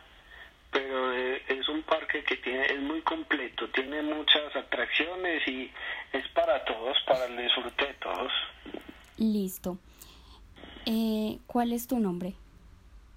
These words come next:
Speaker 1: Eh, Jorge Humberto Pérez.
Speaker 2: Listo, don Jorge. ¿Lugar donde reside?
Speaker 1: Doradal.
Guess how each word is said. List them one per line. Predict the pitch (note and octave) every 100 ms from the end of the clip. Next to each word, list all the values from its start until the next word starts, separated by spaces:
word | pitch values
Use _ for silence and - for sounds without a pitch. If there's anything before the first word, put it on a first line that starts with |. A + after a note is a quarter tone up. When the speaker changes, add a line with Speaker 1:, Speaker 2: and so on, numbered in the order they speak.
| - - - - - - - - -
Speaker 1:
Eh, | D3 C#3+
Jorge | C#3 C#3+ D3+ C#3
Humberto | D3+ D3+ - F3+
Pérez. | - D3+ - - - - - - - - -
Speaker 2:
Listo, | A3+ A3 G#3 -
don | G#3 G#3
Jorge. | G#3 F#3+ F#3 F#3 -
¿Lugar | - A#3 A#3 A#3 A3+
donde | A3+ A#3+
reside? | A3 F#3+ - F#3+ F3+ F3+ - - - - - - - -
Speaker 1:
Doradal. | D3 C#3+ C#3+ D3 D#3